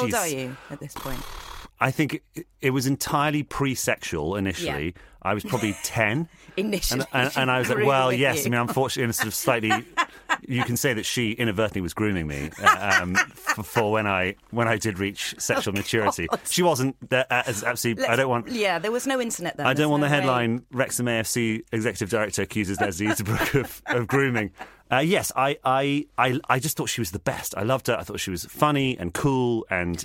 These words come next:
Speaker 2: uh, she was good at karate, which was high on my list of things that it turned out I
Speaker 1: <laughs>
Speaker 2: liked in characters
Speaker 1: Yeah.
Speaker 2: and women.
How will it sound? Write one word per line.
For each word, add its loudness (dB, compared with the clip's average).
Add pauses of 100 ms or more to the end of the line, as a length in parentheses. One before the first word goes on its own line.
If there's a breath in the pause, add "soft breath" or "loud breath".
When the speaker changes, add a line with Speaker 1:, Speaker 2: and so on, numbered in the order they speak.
(100)
Speaker 2:
uh, 0
she -4
was -4
good -4
at -4
karate, 0
which -4 (100)
was 0
high 0
on 2
my 2
list -2
of -8
things 0
that 0
it 0
turned 4
out 4
I 2
Speaker 1:
<laughs> 2
Speaker 2:
liked -2
in 0
characters 0
Speaker 1:
Yeah. 0 (100)
Speaker 2:
and 2
women. 0